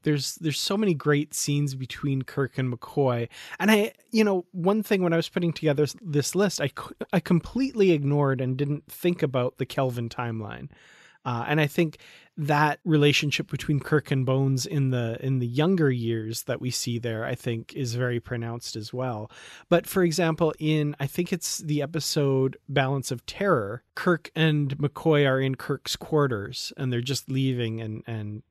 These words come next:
McCoy says, you know, "When all the, in all the galaxy, there's a million stars and a million, million galaxies, and in all of them, only one of each of us. Don't destroy the one named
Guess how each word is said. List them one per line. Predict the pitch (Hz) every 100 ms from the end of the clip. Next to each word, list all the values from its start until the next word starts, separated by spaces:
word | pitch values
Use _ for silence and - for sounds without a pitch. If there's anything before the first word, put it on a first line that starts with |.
| _
McCoy | 135 123 - 127 117
says, | - 127 110 110 113
you | 123 117
know, | 120 127
"When | 131
all | 127 139 147
the, | 143 139 131 - - - - _ -
in | 139
all | 135 135
the |
galaxy, | 135 131 131 131 - - 127
there's | 123 123 120
a | 120 110
million | 113 131 135 131 127
stars | 123 - 120 123 123 123 120 123
and | 113 110 110
a |
million, | 120 135 143 127 127
million | 139 139 127
galaxies, | 117 123 120 120 - - 107 110 110
and | 113 110
in | 123
all | 127 143
of | 127
them, | 131 123
only | 120 127
one | 123 127
of | 117
each | 113 -
of | 113
us. | 101 98 - - - - -
Don't | 143 143
destroy | - 127 - 135 127
the | 117
one | 110 113 113
named | 107 110 107